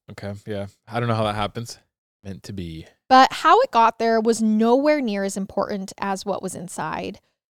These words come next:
Speaker 2: The witness claimed he saw the two girls leaving the mall with an older man who fit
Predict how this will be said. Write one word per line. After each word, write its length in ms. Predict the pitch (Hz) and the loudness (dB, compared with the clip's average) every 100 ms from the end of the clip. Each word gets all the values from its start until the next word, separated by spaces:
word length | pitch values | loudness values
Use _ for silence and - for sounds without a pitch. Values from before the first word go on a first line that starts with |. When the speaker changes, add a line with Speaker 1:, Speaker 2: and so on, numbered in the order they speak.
| - | 2
Speaker 2:
The 120 | 262 | 4
witness 460 | 262 359 392 403 - | 4 2 0 -6 -4
claimed 380 | 277 220 220 - | -4 -2 -2 -4
he 140 | 226 | -6
saw 220 | - 226 | 0 2
the 120 | 277 | 2
two 180 | 285 285 | -2 -4
girls 380 | 233 208 208 208 | -2 -2 -2 -4
leaving 400 | 220 214 220 254 | -8 -6 -4 -2
the 80 | 269 | -2
mall 340 | 233 190 196 | -2 0 0
with 160 | 196 208 | -2 -4
an 120 | 202 - | -6 0
older 340 | 269 330 294 | 2 2 -2
man 340 | 208 180 202 | -4 -6 -8
who 180 | 226 240 | -6 -6
fit 340 | - 277 320 | -4 -2 -2